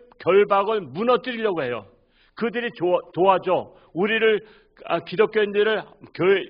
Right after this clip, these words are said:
하나님 민사님들 도와줘서 내가 너희들의 결박을 헐어버릴,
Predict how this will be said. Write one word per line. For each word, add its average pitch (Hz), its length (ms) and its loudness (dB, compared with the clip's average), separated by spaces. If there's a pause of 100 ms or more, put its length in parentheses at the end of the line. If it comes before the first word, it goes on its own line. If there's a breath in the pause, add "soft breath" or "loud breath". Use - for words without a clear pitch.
(240)
하나님 214 420 0
민사님들 185 420 0
도와줘서 175 640 2 (260 loud breath)
내가 190 360 6
너희들의 180 500 2
결박을 170 580 0
헐어버릴, 226 680 2